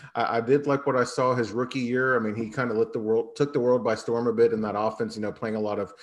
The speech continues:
come from behind games. I mean, he, he was better than I expected, but you mentioned the turnovers and just not being able to hit open wide receivers.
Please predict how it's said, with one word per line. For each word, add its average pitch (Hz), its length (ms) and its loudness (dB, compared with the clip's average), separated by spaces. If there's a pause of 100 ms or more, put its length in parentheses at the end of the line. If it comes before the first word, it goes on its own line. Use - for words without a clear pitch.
(220)
come 127 180 -2
from 117 160 -2
behind 113 340 0
games. 110 460 0
I - 40 -4
mean, 98 160 -6
he, 113 200 -4
he 117 120 -4
was 117 140 -2
better 127 240 2
than 117 100 0
I 110 80 0
expected, 113 460 -4
but 98 100 -4
you 104 120 -4
mentioned 120 320 -4
the 104 100 -4
turnovers 110 680 -2 (480)
and 104 200 -4
just 110 300 -2
not 107 180 -2
being 117 160 0
able 107 160 0
to 110 60 -4
hit 117 140 4
open 110 320 0
wide 107 180 0
receivers. 104 640 -2